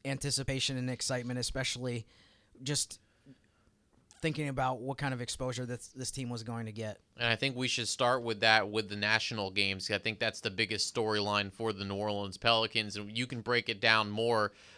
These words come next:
Speaker 2: Um, but twenty national games between E S P N and T N T. You had ten N B A T V games. That's thirty of your eighty-two.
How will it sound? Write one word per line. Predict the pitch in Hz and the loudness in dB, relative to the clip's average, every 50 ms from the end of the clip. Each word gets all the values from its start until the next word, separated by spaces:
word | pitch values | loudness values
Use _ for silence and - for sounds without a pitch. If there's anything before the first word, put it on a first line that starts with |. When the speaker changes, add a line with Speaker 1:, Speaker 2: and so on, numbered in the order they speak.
| - - | -8 -2
Speaker 2:
Um, | - 120 110 107 107 104 101 104 104 101 - | 2 2 4 4 4 2 0 -4 -8 -6 -2
but | - 117 107 104 - - | 0 0 0 0 -2 -6
twenty | - - 127 131 135 135 | -6 -2 -2 0 0 2
national | 131 127 123 120 120 117 - - 117 113 107 107 | 6 8 8 10 8 8 4 0 -2 -2 -2 0
games | 104 113 113 110 110 107 101 - | 4 4 4 4 4 2 -2 -6
between | 107 - - 113 113 110 | -8 -8 -8 -8 -6 -4
E | 113 113 117 113 | -2 0 2 2
S | 110 - | 2 2
P | - - - 117 113 | -2 -4 0 2 2
N | 110 107 | 2 2
and | 104 101 - | -2 -4 -4
T | - 120 113 110 | -2 0 0 0
N | 107 104 | 0 -2
T. | - - 120 | -2 0 2
You | 117 113 117 117 107 | 2 2 2 0 2
had | 107 104 104 95 - | 2 0 0 -2 -6
ten | - - 123 123 123 | -6 -4 -4 -4 -4
N | - 113 123 120 | -4 -4 -4 -2
B | 113 113 110 | 0 2 2
A | 107 104 | 2 2
T | - - - 120 117 113 | 0 -2 -4 -4 -4 -2
V | 110 117 113 | -4 -4 -4
games. | 107 110 104 104 104 98 | -2 -2 -2 -2 -4 -4
That's | 104 104 - - - - | -6 -6 -6 -6 -8 -4
thirty | - 135 131 139 143 139 156 156 151 - | -2 -2 0 0 0 0 -2 -2 -2 -2
of | - 123 113 | -4 -4 -2
your | 107 113 110 | -2 -4 -2
eighty-two. | - 123 123 120 117 113 104 - - - 135 131 123 117 110 | -2 0 -2 -2 -2 -4 -6 -2 2 2 4 4 4 4 2